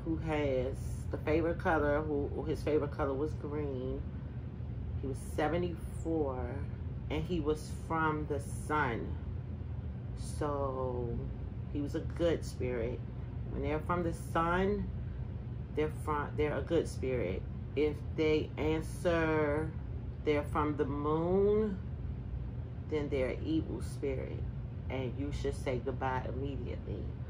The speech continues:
You should not chat with, um, any spirits from the evil side.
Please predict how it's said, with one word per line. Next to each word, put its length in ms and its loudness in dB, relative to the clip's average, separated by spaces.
You 120 -2
should 300 -4
not 380 0
chat 420 0
with, 300 0
um, 460 -2
any 220 0
spirits 720 0
from 280 0
the 180 -2
evil 320 -2
side. 500 -2